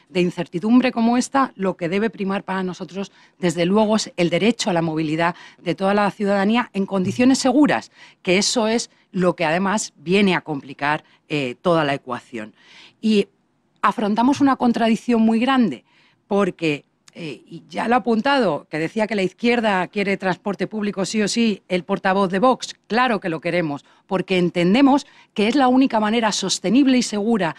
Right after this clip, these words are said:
a medio y largo plazo para que se puedan mover los madrileños y madrileñas, porque con la incidencia del covid se nos ha olvidado que hay treinta mil muertes al año en nuestra región,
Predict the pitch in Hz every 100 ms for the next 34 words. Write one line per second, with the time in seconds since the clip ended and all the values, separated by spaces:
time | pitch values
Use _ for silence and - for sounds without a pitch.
0 | - - 175 220 254 240 247 226 - 226
1 | 208 - 247 _ _ - 190 233 - 196
2 | - 185 196 214 214 196 214 220 196 170
3 | 165 175 190 180 170 165 165 262 262 165
4 | - - - - _ 196 185 185 165 -
5 | _ _ _ _ _ - 202 196 180 -
6 | 190 262 294 269 262 254 262 285 - -
7 | 202 175 175 - 262 269 269 262 285 277
8 | 269 _ _ _ _ 208 226 - 220 208
9 | 185 185 269 285 - 214 240 254 - 247
10 | - - _ 170 190 233 240 240 - 202
11 | 214 214 - 220 202 170 208 196 190